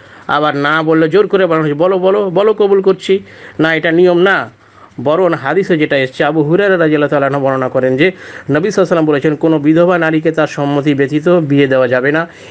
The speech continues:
এবং কুমারী মেয়েকে তার অনুমতি ছাড়া বিয়ে দিতে পারবে না।" লোকেরা জিজ্ঞেস করলো, "হে আল্লাহর রাসূল, কেমন করে তার অনুমতি নেওয়া হবে?" তিনি বললেন, "তার চুপ থাকাটাই হচ্ছে তার অনুমতি।" পরিষ্কার রয়েছে যে তার চুপ থাকাটাই হচ্ছে তার অনুমতি।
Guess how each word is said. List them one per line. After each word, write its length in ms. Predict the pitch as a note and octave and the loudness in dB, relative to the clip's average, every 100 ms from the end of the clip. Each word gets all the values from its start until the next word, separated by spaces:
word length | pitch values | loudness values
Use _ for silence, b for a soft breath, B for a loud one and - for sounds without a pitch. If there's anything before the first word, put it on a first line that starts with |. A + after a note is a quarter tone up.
| - | -2
এবং 260 | E3 E3+ E3 | 0 0 0
কুমারী 320 | F3 G3 G3+ | 0 2 2
মেয়েকে 300 | F3 E3 E3+ | 2 0 0
তার 200 | E3 D#3+ | 0 2
অনুমতি 380 | E3 F#3+ F3+ D#3+ | 2 2 0 -2
ছাড়া 260 | D#3 C#3 | -2 -4
বিয়ে 240 | B2+ C3+ C3 | -2 -4 -4
দিতে 220 | C3 C#3+ | -2 -2
পারবে 300 | F#3+ G3+ E3+ | 0 0 -2
না।" 140 | B2 B B B | -4 B B B
লোকেরা 340 | C#3 D#3+ F#3 F#3+ | -2 0 2 0
জিজ্ঞেস 380 | D#3 D#3+ E3 - | 0 0 -2 -2
করলো, 280 | C#3+ C#3 | -2 0
"হে 180 | B2+ F3+ | 0 0
আল্লাহর 320 | E3+ D3+ C3+ | 2 0 0
রাসূল, 300 | C3 B2 A3 A#3+ B B B | -2 0 -2 -2 B B B
কেমন 360 | - E3+ A3+ A#3 | -2 0 0 0
করে 180 | A#3 A3 | 0 0
তার 160 | G#3 | 2
অনুমতি 380 | G3+ G#3 G3+ G#3 | 2 0 0 2
নেওয়া 200 | G3+ F#3+ | 2 2
হবে?" 240 | F3+ C#3+ | 0 -2
তিনি 220 | C3 E3 F3 | -2 0 2
বললেন, 340 | D#3+ D#3 E3+ | 2 0 -2
"তার 200 | E3 F3+ E3 | -2 -4 -2
চুপ 200 | G#3+ A3+ - | -2 -2 -2
থাকাটাই 500 | F3 G3 G3+ A3+ G3+ | -4 -2 -2 0 0
হচ্ছে 300 | G3+ G#3 G3+ | -2 -2 -2
তার 200 | F#3+ F#3 | 0 2
অনুমতি।" 500 | F3+ F3 D#3+ B2+ A2 - _ _ - _ _ _ | 2 0 -2 -6 -8 -16 _ _ -20 _ _ _
পরিষ্কার 520 | F3 A3+ - - F#3 | -2 0 -2 0 2
রয়েছে 300 | E3 D3+ D#3 | 2 2 0
যে 100 | D#3 | 0
তার 260 | E3+ F3 F#3+ F#3+ | 0 0 -2 -2
চুপ 200 | G#3 A3+ | -4 -4
থাকাটাই 440 | - F3 F3 G3 A3 | -4 -4 -2 0 0
হচ্ছে 260 | A3 - | 0 -2
তার 180 | A3+ G#3+ | -2 0
অনুমতি। 480 | G#3+ G3+ E3+ D#3 A2+ | 0 0 0 0 -2